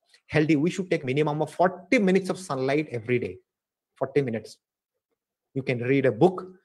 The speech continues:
You can do your office work sitting on the balcony and taking sunlight. You can do a lot of things, but take sunlight, go out in the sun. And the last one, the last one is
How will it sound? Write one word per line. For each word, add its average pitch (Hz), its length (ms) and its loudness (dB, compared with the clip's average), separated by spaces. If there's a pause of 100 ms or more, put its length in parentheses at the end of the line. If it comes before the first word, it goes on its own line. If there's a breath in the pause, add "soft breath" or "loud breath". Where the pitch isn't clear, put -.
You 135 80 -4
can 123 180 -2
do 123 80 -2
your 123 240 2
office 127 300 0
work 170 180 2
sitting 156 240 0
on 156 120 -2
the 147 80 0
balcony 156 420 0
and 151 120 -4
taking 147 240 -2
sunlight. 151 380 -2
You 165 60 0
can 175 140 -2
do 175 100 0
a 180 100 -2
lot 226 80 -2
of 208 140 -8
things, 135 280 -8
but 143 360 -8
take 202 240 0
sunlight, 139 400 -2
go 165 180 2
out 160 160 0
in 147 140 -4
the 139 80 -4
sun. 135 320 -8 (1700 soft breath)
And 214 380 6
the 185 80 6
last 143 400 2
one, 104 340 -2 (2000)
the 113 60 -8
last 127 360 -4
one 135 160 -2
is 226 380 -4